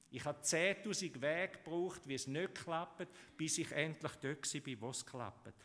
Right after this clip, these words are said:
Lernen, ihr Lieben, passiert über Fehler. Zum Lernen gehören Fehler und darum auch die Zurechtweisung.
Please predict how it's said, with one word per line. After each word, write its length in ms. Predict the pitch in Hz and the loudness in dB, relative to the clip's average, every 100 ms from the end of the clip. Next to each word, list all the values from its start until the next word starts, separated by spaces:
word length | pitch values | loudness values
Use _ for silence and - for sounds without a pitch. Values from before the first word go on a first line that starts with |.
| - - | -20 -8
Lernen, 600 | 135 127 165 196 202 190 | -2 0 2 2 0 0
ihr 140 | 160 135 | 0 0
Lieben, 360 | 143 156 151 | -2 -2 -4
passiert 480 | - 127 - 127 - | -2 0 2 0 -2
über 200 | 127 123 | -6 -6
Fehler. 580 | - 107 117 135 135 82 - - _ _ _ - - | 0 0 2 0 -2 -4 -10 -20 _ _ _ -18 0
Zum 220 | - 147 | 4 8
Lernen 380 | 143 175 190 175 | 10 10 10 6
gehören 360 | - 165 147 131 | 4 2 2 0
Fehler 640 | - 135 151 185 208 220 - - - | 2 4 4 4 0 -2 -8 -12 -2
und 200 | 139 - | -2 -2
darum 220 | 151 160 | -2 0
auch 100 | 151 | 0
die 40 | 151 | 0
Zurechtweisung. 880 | - 110 139 - - 110 95 - | 0 0 -2 -6 -8 -6 -6 -8